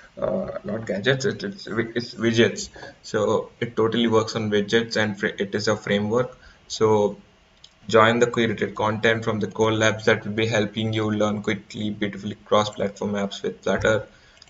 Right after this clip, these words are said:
And, uh, you have a month from February to learn till March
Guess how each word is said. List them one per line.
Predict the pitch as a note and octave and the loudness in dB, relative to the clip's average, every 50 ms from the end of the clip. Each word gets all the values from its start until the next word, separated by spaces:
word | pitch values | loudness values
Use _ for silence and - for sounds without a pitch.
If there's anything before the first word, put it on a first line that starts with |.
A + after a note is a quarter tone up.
| _ _ _ _ - | _ _ _ _ -6
And, | - G2 G2+ G#2 G#2 G2 | -4 -2 -2 -2 -2 -2
uh, | F#2+ F#2+ - - - - - _ _ _ _ _ _ _ _ _ _ _ - - _ _ _ _ _ - - - - | -2 -2 -2 -4 -8 -10 -12 _ _ _ _ _ _ _ _ _ _ _ -20 -20 _ _ _ _ _ -10 -10 -8 -4
you | C3 B2 A#2 A#2 | -2 4 6 6
have | A#2 A2+ A2+ | 6 6 4
a | A2+ | 2
month | A2 A2 A2+ A2+ A#2+ B2 A#2+ A#2+ - - | 2 4 4 4 4 2 -4 -8 -10 -10
from | - A2+ A2 G#2+ | -8 -6 -4 2
February | A2+ A#2+ A#2 A#2+ A#2+ B2 B2+ B2+ B2 A#2+ | 4 4 4 4 4 4 4 4 2 2
to | B2 B2 | 2 2
learn | A#2+ A#2+ A#2+ B2 B2 A#2+ A#2+ A2+ | 2 4 2 2 0 -2 -2 -4
till | A2+ A2 G#2+ | -4 -4 -4
March | A2 A#2 A#2+ B2 B2+ B2 B2 B2 - - - | -4 -2 -2 0 0 0 -2 -2 -6 -10 -10